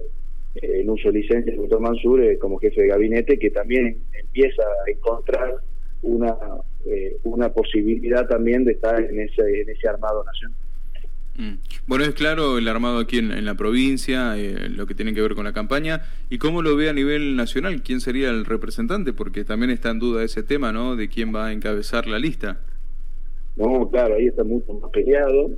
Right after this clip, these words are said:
Speaker 1: Eh, la parte de la elección nacional prevé la posibilidad de paso,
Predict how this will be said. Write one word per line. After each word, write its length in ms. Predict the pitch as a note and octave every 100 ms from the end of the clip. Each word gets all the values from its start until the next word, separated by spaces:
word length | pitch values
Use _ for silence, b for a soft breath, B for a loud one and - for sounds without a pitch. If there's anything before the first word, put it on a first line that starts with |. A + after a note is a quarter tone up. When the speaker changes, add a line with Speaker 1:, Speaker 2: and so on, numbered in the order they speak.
| - -
Speaker 1:
Eh, 140 | G#2+ G2
la 120 | G2+
parte 260 | G#2+ - A2
de 80 | G#2
la 60 |
elección 300 | G2 - G#2+
nacional 420 | G#2 G#2+ G#2+ A2+ G#2+ -
prevé 340 | G2+ G2+ A2
la 100 | A2
posibilidad 500 | G#2 F#2+ G#2+ G#2 G#2+
de 140 | G#2+ G#2
paso, 760 | A2+ B2 A#2+ A2 - G#2+ G#2